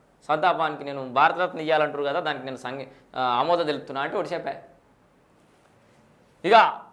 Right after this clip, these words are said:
స్పీకర్ ఫోన్ చేసినా, పిలిచినా అసెంబ్లీకి రాని కేసీఆర్, మన్మోహన్ సంతాప తీర్మాన సభకు హాజరు కాని ప్రధాన ప్రతిపక్ష నేత.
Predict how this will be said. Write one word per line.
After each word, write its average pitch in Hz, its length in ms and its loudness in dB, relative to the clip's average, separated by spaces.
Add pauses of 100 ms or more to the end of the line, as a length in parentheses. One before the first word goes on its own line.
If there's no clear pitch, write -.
(200)
స్పీకర్ 269 460 0
ఫోన్ 254 320 -2
చేసినా, 254 400 2
పిలిచినా 240 920 0
అసెంబ్లీకి 233 480 -2
రాని 214 240 4
కేసీఆర్, 214 520 0 (580)
మన్మోహన్ 240 480 2
సంతాప 240 520 2
తీర్మాన 233 320 0
సభకు 214 340 0
హాజరు 202 240 2
కాని 208 240 -2
ప్రధాన 208 380 2
ప్రతిపక్ష 196 440 -2
నేత. 160 220 0